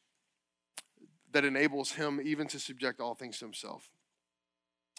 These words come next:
So friends, when you only talk about passive righteousness, it does not lead to your transformation. When you just talk about what Jesus has done, but you never seek to obey him, you're, you're not walking in Christ the way he intended for you to.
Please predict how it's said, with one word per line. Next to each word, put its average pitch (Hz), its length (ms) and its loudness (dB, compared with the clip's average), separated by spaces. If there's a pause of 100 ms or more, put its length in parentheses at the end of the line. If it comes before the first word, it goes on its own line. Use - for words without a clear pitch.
(220)
So 202 120 10
friends, 233 260 8
when 226 120 6
you 226 140 10
only 240 320 12
talk - 280 10
about 170 280 10
passive 151 420 8
righteousness, 165 640 2 (180)
it 165 160 4
does 170 180 6
not 156 240 8
lead 151 160 4
to 135 60 -2
your 135 120 2
transformation. 110 680 -4 (440)
When 190 160 10
you 240 140 12
just 247 280 8
talk - 260 12
about 190 260 12
what 185 120 6
Jesus 185 280 2
has 170 140 0
done, 170 260 8
but 160 120 2
you 170 120 4
never 170 400 8
seek - 280 -2
to 160 100 4
obey 147 240 6
him, 180 200 2 (1040)
you're, 180 220 0
you're 208 140 6
not 226 300 10
walking 175 520 2
in 160 100 0
Christ - 380 0
the 160 60 0
way 156 140 8
he 165 80 6
intended 165 340 0
for 120 140 -10
you 104 80 -10
to. 101 220 -12